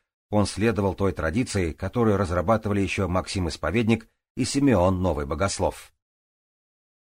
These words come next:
Дмитрий Бирюков, доктор философских наук, поясняет. Теозис — это, в общем-то, суть византийского богословского учения.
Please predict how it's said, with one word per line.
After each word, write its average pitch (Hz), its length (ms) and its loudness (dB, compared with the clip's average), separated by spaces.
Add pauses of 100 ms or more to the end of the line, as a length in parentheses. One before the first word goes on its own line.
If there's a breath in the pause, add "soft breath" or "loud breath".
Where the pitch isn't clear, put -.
(160)
Дмитрий 139 360 2
Бирюков, 139 480 2
доктор 110 300 -2
философских 101 640 -4
наук, 110 280 0
поясняет. 92 640 -2 (600)
Теозис — 113 580 0
это, 117 220 -2
в 127 100 0
общем-то, 131 440 -2
суть 139 300 -2
византийского 110 800 0
богословского 104 720 -2
учения. 76 600 -4